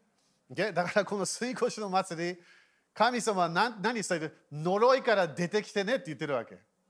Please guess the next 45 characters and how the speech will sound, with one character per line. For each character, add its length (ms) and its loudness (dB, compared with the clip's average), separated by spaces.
こ 160 2
の 160 4
世 300 6
を 60 4
信 380 -4
じ 180 -4
る 260 -6
流 80 -6
れ 120 0
か 120 0
ら 100 2
出 200 -6
て 120 -4
き 120 -6
な 100 -4
さ 180 -2
い。 60 -6
バ 240 0
ビ 100 -2
ロ 140 0
ン 60 -6
か 120 2
ら 100 4
出 160 -6
て 100 -8
き 100 -8
な 120 -6
さ 120 -2
い 60 -2
っ 20 -16
て 60 -18
言 60 -16
っ 40 -20
て 60 -14
る 60 -10
わ 100 -12
け。 120 -20
い 40 -8
や、 80 2
私 360 4
は、 220 6
あ 60 0
の、 560 -2
そ 400 -8
の 120 -2